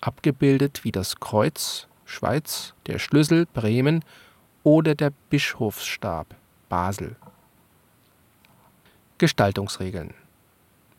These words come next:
Um ein Wappen eindeutig erkennbar zu machen, sollte die Anzahl der Farben, Felder und Figuren möglichst gering sein.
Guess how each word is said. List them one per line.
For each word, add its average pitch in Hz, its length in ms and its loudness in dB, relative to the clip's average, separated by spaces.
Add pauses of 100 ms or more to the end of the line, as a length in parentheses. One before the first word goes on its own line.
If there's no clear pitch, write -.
(220)
Um 156 160 0
ein 131 260 2
Wappen 135 320 0 (140)
eindeutig 170 680 0
erkennbar 147 460 2
zu - 100 -2
machen, 117 340 2
sollte 139 340 2
die - 140 0
Anzahl 123 400 2
der 107 140 2
Farben, 120 420 0
Felder 117 380 0
und 107 100 -6
Figuren 117 400 0
möglichst 151 480 -2
gering 139 360 2
sein. 101 340 -2